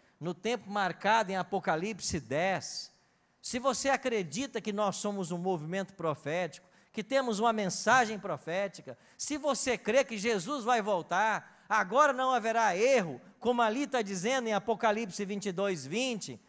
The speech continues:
que ele vem sem demora, certamente ele vem, se você acredita nisso, então nós precisamos nos levantar como igreja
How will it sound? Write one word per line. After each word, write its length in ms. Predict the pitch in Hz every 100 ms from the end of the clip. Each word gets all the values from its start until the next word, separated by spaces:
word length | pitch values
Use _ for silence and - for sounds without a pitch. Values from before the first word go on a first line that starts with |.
| _ -
que 80 | 262
ele 160 | 254
vem 480 | 190 143 262 339 294
sem 260 | 214 - 226
demora, 720 | 196 160 170 226 233 170 - - -
certamente 1120 | - - 269 233 - 208 180 277 320 254 226
ele 200 | 190 160
vem, 440 | 180 240 233 165 - _ -
se 300 | - 240 214
você 440 | 214 - - 320
acredita 500 | 285 233 190 196 196
nisso, 540 | 180 247 226 - 127 - _ _ _ _ 147
então 240 | 135 170
nós 500 | 156 160 175 165 -
precisamos 760 | - 156 - 131 120 156 147 127
nos 180 | 143
levantar 600 | 131 147 147 135 151 147 -
como 180 | 160
igreja 680 | 165 165 180 180 143 151